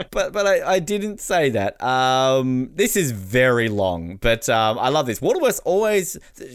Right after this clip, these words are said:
they don't wanna refer to me by my name. They wanna refer to me as my surname. Very Jeff Probst of them. Or is that culturally insensitive now to call somebody by their last name? Does he need to, like, turn to the camera and say, "If you don't like it, tweet me. I'm at Jeff Probst"?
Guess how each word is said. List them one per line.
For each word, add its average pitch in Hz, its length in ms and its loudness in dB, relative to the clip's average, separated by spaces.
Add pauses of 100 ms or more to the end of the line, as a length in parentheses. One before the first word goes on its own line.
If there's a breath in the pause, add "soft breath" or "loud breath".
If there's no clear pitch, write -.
(240)
they 175 220 2
don't 208 260 0
wanna 170 160 0
refer 143 320 -2
to 123 80 -6
me 120 80 -2
by 110 200 -2
my 101 160 -2
name. 95 420 -8
They 113 100 -10
wanna 98 180 -8
refer 95 240 -6
to 98 100 -12
me 92 100 -10
as 90 80 -14
my 90 140 -8
surname. 85 420 -8
Very 120 160 -4
Jeff - 240 -10
Probst - 340 -6
of 85 80 -18
them. 110 120 -10 (260 loud breath)
Or 175 60 -2
is 170 60 -4
that - 300 -6
culturally 185 360 -6
insensitive 165 460 -8
now 165 160 -4
to 160 60 -10
call 165 160 -10
somebody 156 300 -8
by 156 180 -6
their 151 140 -6
last 151 240 -6
name? 165 100 -10
Does 147 140 -8
he 156 100 -4
need 147 220 -6
to, 143 240 -6
like, 135 200 -4
turn 143 200 -6
to 143 40 -12
the 131 100 -14
camera 143 260 -6
and 139 100 -8
say, 135 220 -2 (200 loud breath)
"If - 80 -8
you 107 60 0
don't 139 160 0
like 190 220 2
it, 127 100 0
tweet 196 240 2
me. 113 80 -2
I'm 101 160 0
at 113 180 -2
Jeff 139 200 -2
Probst"? 135 320 0